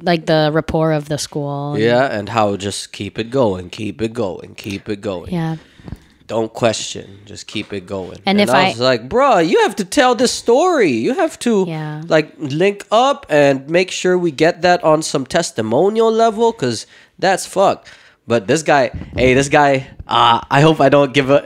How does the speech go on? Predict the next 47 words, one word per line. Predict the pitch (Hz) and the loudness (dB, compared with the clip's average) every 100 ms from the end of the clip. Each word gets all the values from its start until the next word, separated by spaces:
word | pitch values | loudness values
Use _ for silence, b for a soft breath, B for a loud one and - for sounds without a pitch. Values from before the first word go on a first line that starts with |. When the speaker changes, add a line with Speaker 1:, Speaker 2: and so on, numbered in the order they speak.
| - | 0
Speaker 2:
give | 127 123 | 0 4
away | 127 131 127 | 6 6 6
hi-, | 135 123 127 | 4 2 2
who | 120 123 | 2 4
he | 120 | 4
is, | 131 110 | 2 2
but | 117 - B B | 2 2 B B
this | 135 127 | 0 2
guy | 123 127 | 4 4
is | 123 113 107 | 4 2 0
half | 123 123 - | 2 2 4
Filipino, | 131 127 - 127 127 | 2 2 2 4 4
half | 120 117 | 4 0
Samoan. | - 110 110 127 147 160 - B B - | 0 -2 4 4 4 2 -4 B B -2
Bro, | 123 117 113 | 4 4 4
he | 151 | 2
was | 117 98 | 2 -2
big | 90 147 175 160 120 | 2 4 4 2 -2
too. | - 202 165 - B B | 0 2 2 -2 B B
And | 127 127 | -6 -4
Pogi, | - 151 190 202 247 - B B B | 2 2 4 2 0 -2 B B B
he, | 196 | 2
and | 143 147 | 4 4
he's | 185 | 4
only, | 208 208 202 196 196 - b | 4 4 4 2 -2 -8 b
he's | 233 214 147 | 2 2 2
young, | 147 233 311 | 4 4 4
and | 392 349 | 4 4
I | |
was | 381 | 4
like, | 392 320 339 | 4 2 0
<laughs> | - | -4
"Bruh." | 508 571 605 571 453 392 262 - B B - | 0 0 0 0 2 2 0 -4 B B -2
And | 240 | 2
then | 262 | 2
he's, | 311 339 - - b b | 2 0 -6 -18 b b
he's | 247 | 0
got, | 262 254 - - - | 2 2 -2 -20 -10
like, | 160 147 147 - _ _ - | 0 2 0 -4 _ _ 0
ink | 190 262 | 0 2
on | 226 277 | 2 4
him. | 320 339 | 4 2
I | 254 | 2
was | 339 | 2
like, | 359 | 0
"Are | - | 2
you | 440 | 2